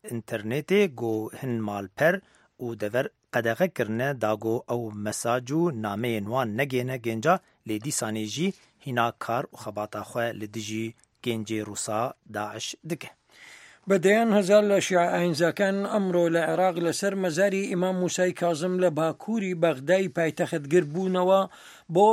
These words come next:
Speaker 2: بەشداریکردنیان لە ڕێوڕسمی ئاینی ئەو ئیمامەی سەدەی هەشتەم. ئەمە ژوێڕەی لە ئارەدابوونی هەڕەشەی توندڕەوان دوای ئەو دوو تەقینەوەی کە جیهادەکان لەم هەفتەیەدا ئەنجامیاندا.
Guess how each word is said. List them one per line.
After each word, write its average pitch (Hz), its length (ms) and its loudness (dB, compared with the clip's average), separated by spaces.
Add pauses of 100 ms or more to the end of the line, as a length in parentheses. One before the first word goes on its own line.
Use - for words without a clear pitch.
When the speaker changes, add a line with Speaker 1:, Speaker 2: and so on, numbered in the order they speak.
Speaker 2:
بەشداریکردنیان 190 960 2
لە 190 120 4
ڕێوڕسمی 190 540 0
ئاینی 180 340 0
ئەو 196 100 0 (100)
ئیمامەی 175 540 -2
سەدەی 160 400 -2
هەشتەم. 151 340 -4 (580)
ئەمە 196 220 2
ژوێڕەی 208 460 2
لە 202 120 4
ئارەدابوونی 185 760 2
هەڕەشەی 185 560 0
توندڕەوان 180 600 2 (120)
دوای 185 240 4
ئەو 208 160 4
دوو 208 180 -2
تەقینەوەی 180 600 0
کە 180 80 0 (100)
جیهادەکان 160 580 0 (100)
لەم 196 200 -2
هەفتەیەدا 175 540 -2
ئەنجامیاندا. 156 680 0